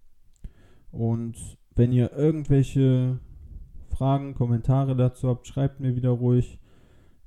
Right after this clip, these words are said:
J K Punkt Klein bei, bei Instagram. Und wenn euch die Folge gefallen hat, wenn ihr irgendwas mitgenommen habt daraus, dann tut mir den Gefallen und teilt das ruhig,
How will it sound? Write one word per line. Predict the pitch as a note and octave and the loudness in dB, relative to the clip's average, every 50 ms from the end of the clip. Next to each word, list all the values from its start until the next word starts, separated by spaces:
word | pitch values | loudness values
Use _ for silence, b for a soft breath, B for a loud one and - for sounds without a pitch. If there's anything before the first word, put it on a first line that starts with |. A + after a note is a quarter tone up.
| - - | -8 -2
J | B2 B2 - - | -2 -2 -2 -2
K | - - A#2+ A#2+ A#2 | 0 2 2 2 2
Punkt | - A2+ A2+ A2 - - | 2 0 -2 -2 -2 -4
Klein | - B2+ C3 C3 C3 B2+ C3 C3 - - - - | 0 2 2 2 2 0 -2 -8 -14 -18 -14 -4
bei, | - A2+ A2 A2 A2 G#2 F#2+ - | -2 0 2 2 2 0 -2 -2
bei | - G#2 G#2 | -4 -4 -4
Instagram. | A2 B2 C3+ C3 - B2+ B2 B2 B2 B2 B2 B2 A#2+ G#2+ | -4 -6 -8 -6 -4 -4 -2 0 2 2 2 0 -2 -6
Und | G2+ A2 A2 A2 A2 | -4 -4 -4 0 2
wenn | A#2 A#2+ A#2+ | 2 2 4
euch | A#2+ A#2 - - | 2 0 0 0
die | - A#2 A2+ A2 | 0 0 2 2
Folge | F#2+ - C3 B2+ C3+ B2+ B2 A2+ | 2 2 2 2 2 2 0 -2
gefallen | A#2 - - C3 C3+ C#3 C#3 | -2 0 0 0 0 0 0
hat, | C3+ B2 B2+ | -2 0 0
wenn | B2+ B2 B2+ | -2 -2 -2
ihr | C3 | -4
irgendwas | C3+ D3 D3 C#3 C3 B2+ - | -6 -6 -2 0 0 0 0
mitgenommen | C#3 C3 C#3+ C#3 - - C3 C3+ C3 B2+ B2 | -2 -6 -6 -6 -4 -6 -4 -4 -4 -4 -2
habt | B2+ B2 - - C3 | -2 -4 -2 -2 -2
daraus, | B2 A#2 A#2 A2+ A#2 A#2 A2+ - - | -2 -2 0 2 2 2 2 0 0
dann | A2 G#2 G#2 G#2+ G#2 b b b b b b b b b | 0 0 0 -2 -8 b b b b b b b b b
tut | - E3 - - | -4 -2 -2 0
mir | C#3+ C3+ | -2 2
den | C3 B2+ B2+ B2+ | 2 2 2 2
Gefallen | B2 - B2+ B2 B2 B2 A#2+ A#2 | 0 2 2 2 2 2 -2 -4
und | G#2+ G#2 A2 - | -6 -8 0 4
teilt | C#3 C#3 D3 D3+ - - | 4 6 6 4 4 2
das | C#3+ - - - | 0 0 0 -2
ruhig, | C3 C3 C3 C3+ B2+ - - | 0 2 2 2 2 0 -4